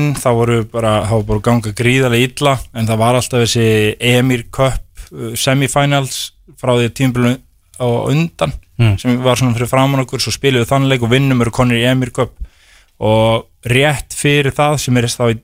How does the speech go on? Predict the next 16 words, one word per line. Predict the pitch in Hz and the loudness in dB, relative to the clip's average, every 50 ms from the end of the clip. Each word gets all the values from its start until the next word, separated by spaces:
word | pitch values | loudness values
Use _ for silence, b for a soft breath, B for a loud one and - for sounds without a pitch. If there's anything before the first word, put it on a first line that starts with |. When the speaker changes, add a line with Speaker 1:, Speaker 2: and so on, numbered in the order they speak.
| _ - | _ -4
Speaker 1:
átjánda | 120 123 - - 123 120 117 110 | -2 -2 0 0 0 0 0 0
desember, | 135 139 131 131 135 139 | 0 0 0 0 0 0
minnir | 131 135 135 135 | 2 2 2 2
mig, | 131 123 - - _ _ _ _ _ _ _ _ _ _ - - - | 0 -2 -4 -8 _ _ _ _ _ _ _ _ _ _ -20 -8 -4
þá | 131 131 127 | -2 0 0
náum | 127 127 131 135 135 139 135 131 | 2 2 2 2 2 2 0 0
við | 123 120 - _ _ _ _ | -2 -4 -8 _ _ _ _
á | - 120 | -4 -2
móti | 120 113 107 104 | -2 -2 -4 -4
tveimur | - - 131 127 123 127 123 123 | -2 0 0 2 2 2 2 2
af, | 123 113 120 117 | 0 0 -2 -2
af | 123 123 113 | -2 -2 0
bestu | 127 120 - - 120 | -2 -2 -2 0 0
liðunum | 123 123 120 117 110 | 2 2 2 0 0
frábæri | - - 131 123 117 123 113 | 0 0 0 0 0 -2 -2
frammistöðum, | - - 131 131 139 139 131 - - 151 147 147 139 | 0 2 2 2 2 0 -2 0 0 0 0 0 -2